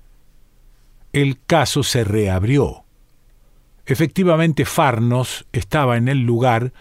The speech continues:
y Hankel golpeó dos veces la puerta para entrar.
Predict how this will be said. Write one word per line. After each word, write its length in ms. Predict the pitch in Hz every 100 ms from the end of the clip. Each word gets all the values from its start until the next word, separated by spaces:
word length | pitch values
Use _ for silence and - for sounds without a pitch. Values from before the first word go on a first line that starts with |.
| - _ _ _ -
y 120 | 135
Hankel 760 | - 151 123 95 98 90 95 95 - -
golpeó 520 | 127 127 120 135 135
dos 180 | 135 113
veces 480 | 131 120 127 104 - -
la 160 | 110 101
puerta 360 | 117 107 107
para 200 | 95 92
entrar. 600 | 87 87 110 82 62 -